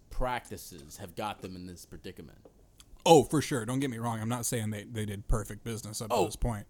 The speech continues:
Speaker 1: Oh, yeah, yeah, yeah. I'm just, I'm
Speaker 2: Um,
Speaker 1: just, I'm just saying, 'cause you and me, if we ran something, like, look, th-, let's throw a little hypothetical for the fancy here. If we threw something like a Dead Bat store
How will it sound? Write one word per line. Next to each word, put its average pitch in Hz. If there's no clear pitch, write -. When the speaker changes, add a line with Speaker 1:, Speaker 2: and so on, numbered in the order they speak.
Speaker 1:
Oh, 240
yeah, 233
yeah, 220
yeah. 180
I'm 139
just, 139
I'm 113
Speaker 2:
Um, 151
Speaker 1:
just, -
I'm 151
just 131
saying, 139
'cause 131
you 208
and 160
me, 160
if 101
we 147
ran 113
something, 107
like, 98
look, 120
th-, 131
let's 127
throw 135
a -
little 107
hypothetical 113
for -
the -
fancy 117
here. 90
If 85
we 175
threw 135
something 104
like 98
a 90
Dead 98
Bat 95
store 90